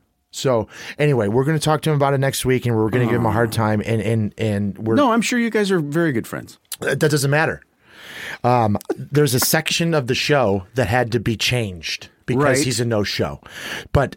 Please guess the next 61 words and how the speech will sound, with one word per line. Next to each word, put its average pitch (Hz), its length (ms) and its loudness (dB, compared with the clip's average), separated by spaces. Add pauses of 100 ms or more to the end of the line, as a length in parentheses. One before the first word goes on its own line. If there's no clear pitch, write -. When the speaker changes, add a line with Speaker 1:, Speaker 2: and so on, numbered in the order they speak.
Speaker 2:
And 127 100 4
that's 131 140 2
Speaker 1:
so 139 100 4
Speaker 2:
where 147 140 4
we'll 127 220 0
be 117 120 0
tap 117 280 -2
dancing. 156 180 -2
Speaker 1:
So 151 140 2
his 135 220 2
da-, 127 280 0
we'll, 127 160 2
we'll 123 140 2
talk 139 260 -2
about 120 300 0
maybe 120 160 2
this 104 160 0
story 113 280 2
next 101 220 -2
week, 110 160 0
but 113 80 2
his 104 160 0
daughter 120 320 2
is 107 140 2
into 110 180 0
Giants 104 540 -2
right 139 160 -2
now. 139 260 -2 (460)
So 131 260 2
Drew 117 340 2
asked 131 320 0
me 131 120 2
if 120 120 -2
I'll 117 140 2
go, 117 240 2 (220)
I 123 80 2
go 123 160 2
take 123 200 -2
a 117 60 0
picture 123 380 -2
next 120 220 -2
to - 60 -4
Chenoweth 123 540 -2 (380)
bec-, 127 260 -2
so 127 180 0
that 120 140 0
he 117 80 0
could 110 160 -4
send 131 200 0
it 123 100 -4
to 127 80 0
his 113 160 0
daughter 120 340 2
and 110 80 -2
say, 123 160 0
"Look, 135 240 0
I 120 60 0
found 131 280 -2
a 120 60 2
real-life 120 400 2
giant." 123 460 -2